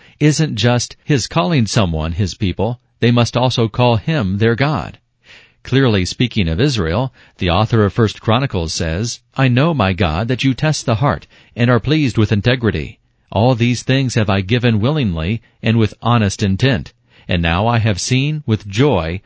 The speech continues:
how willingly your people who are here have given to you."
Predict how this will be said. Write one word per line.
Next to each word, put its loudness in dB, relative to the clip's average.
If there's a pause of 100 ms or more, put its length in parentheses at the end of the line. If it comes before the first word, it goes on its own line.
(140)
how 0
willingly -2
your 0
people -2
who 2
are 0
here 0 (160)
have 0
given 0
to 2
you." -4